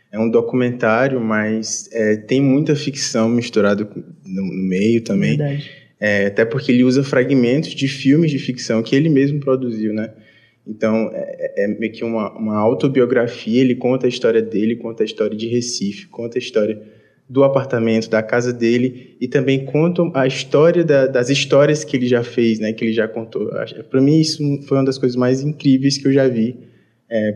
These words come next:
Speaker 1: porque ele reúne um, um material documental pra contar a história de uma cidade. A cidade vira um personagem, né? É, e ele conta isso através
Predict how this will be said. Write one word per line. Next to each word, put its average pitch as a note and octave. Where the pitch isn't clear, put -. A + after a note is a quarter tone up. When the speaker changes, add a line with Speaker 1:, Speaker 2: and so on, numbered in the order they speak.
Speaker 1:
porque A2+
ele A#2
reúne B2
um, A#2
um A2+
material A2
documental A#2+
pra B2
contar A2+
a A2
história G#2+
de -
uma G#2+
cidade. B2+
A A#2
cidade A#2+
vira A#2+
um A#2+
personagem, A2+
né? A#2
É, A2+
e A2+
ele A#2+
conta B2
isso A#2+
através A#2+